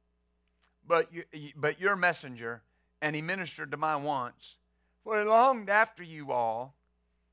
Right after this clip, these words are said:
and was full of, of heaviness, because you heard that he had been sick." That word sick is powerless or weak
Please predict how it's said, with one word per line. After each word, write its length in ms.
and 160
was 120
full 240
of, 120
of 140
heaviness, 680
because 400
you 160
heard 560
that 120
he 140
had 160
been 220
sick." 400
That 240
word 240
sick 460
is 160
powerless 880
or 220
weak 460